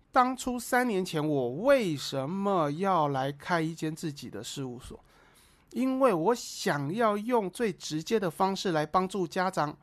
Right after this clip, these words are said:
帮助小孩。否则在医疗院所当中，当然啦，我们现在讲的什么全人啊，以家庭为中心啦，但是真的做得到吗？我们的治疗，我们的训练，不就还是在医疗院所吗？你可以走出来吗？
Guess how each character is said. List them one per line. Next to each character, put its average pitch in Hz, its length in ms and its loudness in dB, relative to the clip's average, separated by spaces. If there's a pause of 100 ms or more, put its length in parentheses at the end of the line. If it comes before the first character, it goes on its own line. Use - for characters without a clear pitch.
帮 160 160 0
助 165 160 -4
小 131 220 -4
孩。 - 280 -10
否 127 120 -4
则 151 140 -2
在 165 180 -2
医 180 160 0
疗 147 220 2
院 165 200 4
所 - 220 -6
当 139 160 0
中， 139 260 -4
当 214 200 2
然 170 120 4
啦， 175 120 6
我 147 80 4
们 165 120 0
现 214 160 0
在 208 140 4
讲 143 180 0
的 147 80 0
什 143 120 -4
么 147 120 0
全 143 440 -2
人 165 320 0
啊， 185 200 4 (340)
以 143 180 -2
家 196 320 4
庭 156 280 0
为 151 220 0
中 180 300 0
心 185 240 0
啦， 185 200 4 (380)
但 196 180 4
是 185 160 0
真 175 280 2
的 156 120 0
做 147 200 -2
得 139 100 -6
到 143 220 2
吗？ 127 260 -4
我 160 140 4
们 180 100 6
的 233 60 8
治 254 180 2
疗， 180 160 8
我 156 40 6
们 147 60 2
的 160 80 0
训 214 160 -2
练， 196 160 0 (140)
不 277 100 0 (140)
就 285 260 6
还 175 300 2
是 226 160 -2
在 220 140 2
医 202 140 -2
疗 175 140 4
院 196 160 2
所 143 200 0
吗？ 156 240 0 (420)
你 160 120 4
可 180 160 0
以 247 60 4
走 147 200 0
出 208 240 -2
来 160 160 0
吗？ 190 220 -2